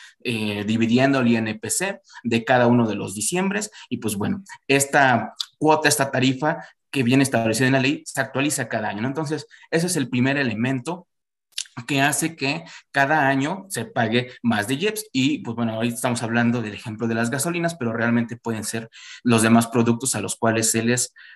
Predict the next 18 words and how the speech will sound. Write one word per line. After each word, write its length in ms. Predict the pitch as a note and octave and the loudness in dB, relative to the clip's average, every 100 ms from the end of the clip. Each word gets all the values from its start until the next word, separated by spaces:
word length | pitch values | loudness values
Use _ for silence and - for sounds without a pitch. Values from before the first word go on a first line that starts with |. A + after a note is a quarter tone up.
| - | -6
aplique 480 | - - A#2+ A#2+ A#2 | -4 0 0 2 0
una, 480 | G#2+ G#2 G#2+ G#2 - - - - - | 0 -2 -4 -6 -12 -20 -20 -20 -10
una, 500 | - A2+ A#2 A2 G#2+ - | 0 2 4 2 0 2
una 520 | B2 B2 A2+ G#2+ G#2+ - | 2 4 2 -2 -6 -10
cuota, 320 | - A2+ - - - | -6 -6 -6 -14 -6
¿no? 60 | C#3 | -4
Entonces, 500 | D3 D3 C3 C3 - - - - | 0 -2 0 -2 -4 -10 -16 -6
ese 180 | - D#3+ | 0 2
es 80 | F3 | 2
el 120 | C#3+ | 2
primer 460 | B2 C3+ D3 C#3+ B2+ - - | 2 2 2 0 -10 -16 -10
efecto, 640 | A#2+ C3+ B2+ B2 A2+ A2 - | -4 -2 -2 -2 -2 -4 -10
mi 140 | A2+ A2+ | -6 0
querido 220 | A#2+ A#2+ | 2 2
Jesús, 240 | - B2 | 2 2
mi 100 | A#2+ | 2
querido 260 | A2+ A2+ A2+ | 2 2 2
Eric, 260 | A2 C#3+ | -2 -4